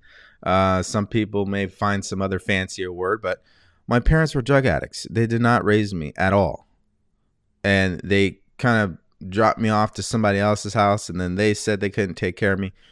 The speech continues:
So, you know, from day one, uh, I was a baby who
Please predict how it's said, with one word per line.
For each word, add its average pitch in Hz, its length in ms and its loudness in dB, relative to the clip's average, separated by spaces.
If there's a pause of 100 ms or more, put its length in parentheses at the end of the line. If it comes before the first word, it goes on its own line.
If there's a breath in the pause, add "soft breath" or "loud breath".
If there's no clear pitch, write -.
So, 127 420 4
you 147 120 -4
know, 113 280 2 (500)
from 101 260 -4
day 135 220 6
one, 107 500 -2 (800)
uh, 101 340 2 (140)
I 101 80 -2
was 101 160 -2
a 101 40 -2
baby 95 600 -2 (180)
who 95 480 -4